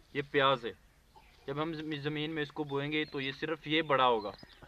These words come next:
ये बड़ा होने के बाद ऊपर से ये भी बड़ा हो जाएगा, उसमें से फूल निकलेंगे और बीज होंगे इसके ऊपर, वो बीज उगाए जाते हैं।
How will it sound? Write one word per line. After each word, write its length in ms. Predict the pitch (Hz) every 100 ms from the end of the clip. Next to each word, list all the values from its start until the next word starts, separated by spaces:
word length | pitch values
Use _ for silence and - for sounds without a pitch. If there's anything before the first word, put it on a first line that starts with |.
| - - - -
ये 80 | 135
बड़ा 220 | 143 151
होने 260 | 170 160 165
के 100 | 165
बाद 300 | 151 151 156 -
ऊपर 260 | 147 151 151
से 180 | 156 156 156 - - - _ _ _ - -
ये 220 | 127 143
भी 100 | 165
बड़ा 220 | 156 156
हो 80 | 147
जाएगा, 260 | 151 147
उसमें 220 | 151 - 151
से 120 | 147
फूल 280 | - 147 156
निकलेंगे 380 | 147 147 147 151
और 80 | 143
बीज 260 | 139 143
होंगे 220 | 123 110
इसके 200 | 113 -
ऊपर, 220 | 107 98 95 - _ _ -
वो 120 | 143
बीज 280 | 151 165 175
उगाए 240 | 160 131 117
जाते 260 | 110 -
हैं। 100 | 98